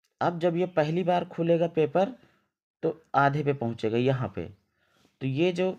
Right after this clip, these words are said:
कटिंग इस तरफ है ये इसमें यहाँ से ऐसे बनती हुई दिखेगी ऐसे। फिर उसके बाद क्या होगा, जब ये दोबारा यहाँ से जब मुड़ेगा,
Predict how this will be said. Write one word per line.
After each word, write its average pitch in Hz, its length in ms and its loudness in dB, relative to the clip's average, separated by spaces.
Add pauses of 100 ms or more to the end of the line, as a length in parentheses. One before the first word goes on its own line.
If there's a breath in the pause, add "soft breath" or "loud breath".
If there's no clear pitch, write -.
कटिंग 170 320 -2
इस 170 140 -4
तरफ 151 300 0
है 190 180 0 (440 soft breath)
ये 139 180 -4
इसमें 175 600 -4 (640)
यहाँ 151 400 -4
से 170 160 -8
ऐसे 135 340 -4
बनती 135 300 -2
हुई 139 180 -4
दिखेगी 104 520 -8 (720)
ऐसे। 101 420 -6 (1300 soft breath)
फिर 185 180 0
उसके 185 220 -2
बाद 170 220 2
क्या 165 140 4
होगा, 170 340 2 (460 loud breath)
जब 151 300 0
ये 170 140 2
दोबारा 156 400 0
यहाँ 160 340 -2
से 196 160 -4
जब 156 160 2
मुड़ेगा, 135 480 0